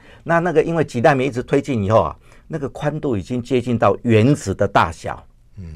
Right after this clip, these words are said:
Speaker 1: 所以接近叫做物理的极限。
Speaker 2: 嗯。
Speaker 1: 所以现在就是变成就是说，为什么台积电要到日本去？最主要就是从封装那边呢，
Speaker 2: 嗯。
Speaker 1: 来提升它的这个，呃，密度。
Speaker 2: 嗯。
Speaker 1: 啊，因为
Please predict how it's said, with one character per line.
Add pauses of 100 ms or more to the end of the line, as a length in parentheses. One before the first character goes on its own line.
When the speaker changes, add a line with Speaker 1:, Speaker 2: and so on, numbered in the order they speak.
(160)
Speaker 1:
所
以
接
近
叫
做
物
理
的
极
限。
Speaker 2:
嗯。 (200)
Speaker 1:
所
以
现
在
就
是 (360)
变
成
就
是
说，
为
什
么
台
积
电
要
到
日
本
去？ (420)
最
主
要
就
是 (220)
从
封
装
那
边
呢， (200)
Speaker 2:
嗯。
Speaker 1:
来
提
升
它
的
这
个，
呃，
密
度。 (340)
Speaker 2:
嗯。
Speaker 1:
啊，
因
为